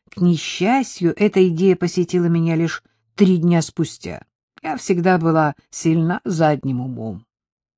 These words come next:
Но как вынести жизнь и смириться с перспективой смерти, не прибегая к юмору? Юмор — единственная защита человека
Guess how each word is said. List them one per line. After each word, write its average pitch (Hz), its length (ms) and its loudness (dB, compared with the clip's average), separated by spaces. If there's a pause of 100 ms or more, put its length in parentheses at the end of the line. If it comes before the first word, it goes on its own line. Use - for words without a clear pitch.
Но 185 120 2
как 180 280 2
вынести 175 760 0 (580)
жизнь 165 640 -2 (420)
и 170 80 -4
смириться 190 640 0
с - 120 -10
перспективой 160 720 -4
смерти, 156 800 -6 (320)
не 170 340 4
прибегая 165 600 -2
к - 140 -6
юмору? 147 760 -6 (1040)
Юмор — 208 760 4 (340)
единственная 185 840 0
защита 156 480 -4
человека 151 680 -6